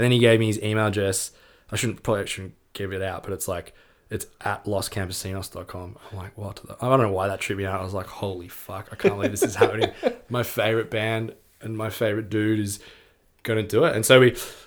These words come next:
Speaker 1: had, had a bunch of correspondence and stuff like that, and then ended up, um, him coming over, and he stayed at my house, and he's the best dude ever. Like, we're full friends now. The whole thing was a complete trip. Like, I'd be sitting there in the studio just, like, looking around,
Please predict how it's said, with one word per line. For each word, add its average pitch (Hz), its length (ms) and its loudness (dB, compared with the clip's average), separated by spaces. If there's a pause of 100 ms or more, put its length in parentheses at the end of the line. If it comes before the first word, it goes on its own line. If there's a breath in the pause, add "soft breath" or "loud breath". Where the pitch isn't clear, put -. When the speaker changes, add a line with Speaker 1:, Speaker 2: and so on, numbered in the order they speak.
Speaker 1:
had, 135 220 8
had 135 220 8
a 113 40 4
bunch 117 160 8
of - 60 -4
correspondence 135 500 10
and 135 80 6
stuff 139 180 8
like 131 100 10
that, 135 160 12
and 123 80 6
then 127 120 8
ended 123 120 6
up, 117 180 8
um, 117 380 4 (920)
him 120 240 0
coming 113 240 2
over, 180 140 6
and 135 80 6
he 110 60 2
stayed 113 180 2
at 113 60 0
my 110 120 0
house, 117 400 4
and 101 220 -2 (680 loud breath)
he's 110 260 -6
the 110 80 0
best 107 380 -4
dude 107 160 2
ever. 110 200 4
Like, 104 200 0
we're 107 80 -2
full 110 260 -4
friends 104 380 -2
now. 113 240 0
The 113 80 -4
whole 143 260 0
thing 135 220 0
was 104 200 0
a 101 60 -8
complete - 360 -4
trip. - 220 0 (160 loud breath)
Like, 127 100 6
I'd 139 100 10
be 143 80 4
sitting 151 280 6
there 135 100 8
in 120 60 6
the 117 60 2
studio 113 360 4
just, 104 160 -4
like, 101 180 0
looking 107 260 -4
around, 104 340 -2